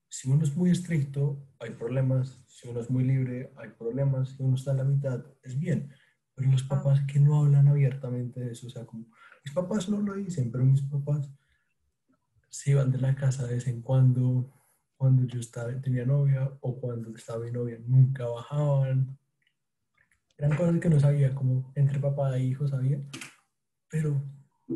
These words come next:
Speaker 1: nada, nunca se habló, solo actuaban como si nada estuviera pasando y era todo tranquilo.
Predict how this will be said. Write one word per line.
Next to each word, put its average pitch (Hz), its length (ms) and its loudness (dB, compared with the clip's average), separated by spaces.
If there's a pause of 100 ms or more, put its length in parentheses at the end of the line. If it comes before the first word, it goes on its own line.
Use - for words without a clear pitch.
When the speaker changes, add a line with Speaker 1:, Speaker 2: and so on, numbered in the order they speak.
(320)
Speaker 1:
nada, - 240 -18 (380)
nunca 220 200 -4
se 240 100 -6
habló, 220 380 -2
solo 143 460 0 (120)
actuaban 139 420 2
como 131 140 4
si 139 100 2
nada 135 140 4
estuviera - 300 -4
pasando 131 300 0
y 131 60 0
era 117 180 -8
todo 113 160 -16
tranquilo. - 380 -18